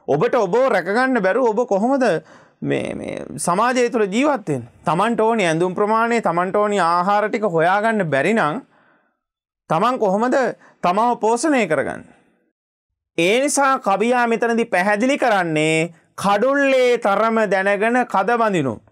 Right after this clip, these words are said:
කඩුල්ල කියලා කියන්නේ හරහට දාන ලීයට. මේ ලීය හිටින්න දෙපැත්තේ බඳිනවා ලී දෙකක්. ආන්නේ ලී දෙක බඳින්න ඕනි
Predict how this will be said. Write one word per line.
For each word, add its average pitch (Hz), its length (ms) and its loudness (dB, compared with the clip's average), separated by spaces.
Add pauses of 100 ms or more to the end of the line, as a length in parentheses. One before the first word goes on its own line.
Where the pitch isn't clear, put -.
කඩුල්ල 226 500 0
කියලා 214 240 0
කියන්නේ 247 320 0
හරහට 214 480 0
දාන 247 300 0
ලීයට. 208 480 0 (960)
මේ 233 320 2
ලීය 240 540 2
හිටින්න 262 380 0 (100)
දෙපැත්තේ 240 420 -2
බඳිනවා 226 460 0
ලී 233 280 0
දෙකක්. 233 160 0 (1500)
ආන්නේ 254 600 2
ලී 233 320 2
දෙක 254 220 0
බඳින්න 233 400 2
ඕනි 185 320 2